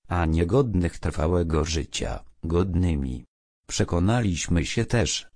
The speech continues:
że był on dla nas pełen współczucia i w swym łaskawym planie, zarysowanym przed założeniem świata,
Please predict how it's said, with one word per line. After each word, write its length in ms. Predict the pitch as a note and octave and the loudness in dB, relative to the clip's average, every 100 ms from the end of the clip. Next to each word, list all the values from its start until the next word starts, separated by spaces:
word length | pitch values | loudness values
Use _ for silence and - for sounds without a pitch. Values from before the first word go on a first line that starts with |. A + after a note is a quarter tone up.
| - | -12
że 200 | E2+ F2+ | 0 2
był 340 | E2+ F2 D#2 D2 | 4 4 4 2
on 300 | E2+ D2+ C#2+ | 2 0 -2
dla 240 | D2+ C#2+ | -2 0
nas 320 | D2+ E2+ - | 0 0 -2
pełen 480 | - D3+ B2+ F#2+ F2+ | 0 4 4 4 2
współczucia 960 | - - - F2 E2+ - - - C3 A#2+ - | 0 -10 -6 -4 -2 -2 -2 0 0 0 -2
i 80 | F#2+ | -6
w 120 | - | -4
swym 340 | - F#2+ D#2 | -2 0 2
łaskawym 800 | E2 E2+ - - B2+ G#2+ G2+ E2 | 2 2 0 0 0 2 2 2
planie, 580 | - G#2 E2+ E2 A#1 F#2+ - - F2+ | 0 0 2 0 -2 -6 -12 -12 -4
zarysowanym 920 | F2 G2+ G#2+ A2 F2+ B1+ C2 D2 D2+ | 2 4 4 0 0 0 0 2 0
przed 300 | - G2 F2 | 0 -2 -2
założeniem 920 | E2+ F2+ F#2 E2+ D#2+ F2+ D2+ C#2+ D2+ | 0 2 4 2 0 2 2 2 0
świata, 640 | - - A2+ F2+ - C#2+ | -2 0 0 0 0 -2